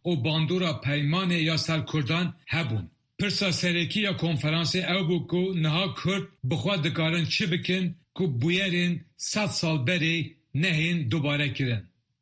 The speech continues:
Siyasetvanên Kurd yên vekî Mustafa Hicri,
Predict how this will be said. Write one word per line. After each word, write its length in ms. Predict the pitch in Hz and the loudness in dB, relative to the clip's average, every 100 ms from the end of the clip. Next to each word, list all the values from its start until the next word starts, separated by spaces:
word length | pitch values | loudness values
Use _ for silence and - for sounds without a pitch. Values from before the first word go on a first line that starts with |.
| _ - | _ -6
Siyasetvanên 920 | - 175 165 - 180 180 202 196 175 | -2 0 0 0 0 0 0 0 0
Kurd 260 | - 196 180 | -2 -2 0
yên 240 | 185 170 | 0 2
vekî 300 | 165 - 185 | 0 0 0
Mustafa 540 | 165 - 160 - 135 | 0 0 -2 0 0
Hicri, 520 | 151 123 123 180 180 | 0 0 0 0 -2